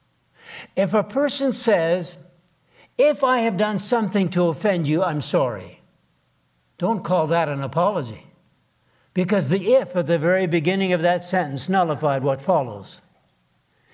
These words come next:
"If I did something," yeah, you're just so cotton-picking touchy. If you weren't just so sensitive all the time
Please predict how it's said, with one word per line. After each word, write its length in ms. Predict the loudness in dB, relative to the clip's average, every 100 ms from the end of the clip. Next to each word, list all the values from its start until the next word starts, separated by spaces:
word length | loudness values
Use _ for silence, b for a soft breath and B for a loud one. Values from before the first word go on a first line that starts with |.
| b -4
"If 340 | 0 0 -2
I 200 | -2 0
did 200 | 0 -2
something," 460 | 0 -2 -2 -6 -6 B B
yeah, 120 | -2
you're 260 | 0 0 0
just 260 | 0 -2 0
so 140 | 0
cotton-picking 800 | 0 -4 -2 -4 -2 -4 -2 -4
touchy. 520 | -2 -4 -4 -12 -16 _ _ b b b b
If 160 | 0
you 160 | 2 2
weren't 240 | 2 0
just 240 | 0 -2 0
so 140 | -2
sensitive 640 | -2 0 0 0 0 0
all 180 | 2 0
the 120 | 0
time 420 | -2 -2 0 -2